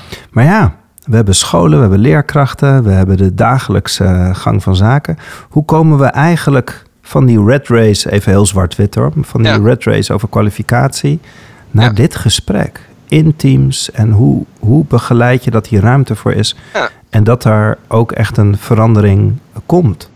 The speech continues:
Speaker 2: Ja, ik denk dat er twee wegen zijn. Ik denk dat de eerste weg is, ehm,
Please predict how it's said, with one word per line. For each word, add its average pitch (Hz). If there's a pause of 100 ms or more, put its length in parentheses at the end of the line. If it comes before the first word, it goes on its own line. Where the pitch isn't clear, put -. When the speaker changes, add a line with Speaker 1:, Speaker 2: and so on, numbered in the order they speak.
Speaker 2:
Ja, 135
ik 131
denk 151
dat 160
er 156
twee 170
wegen 135
zijn. 101
Ik 120
denk 127
dat 127
de 147
eerste 147
weg -
is, - (640)
ehm, 117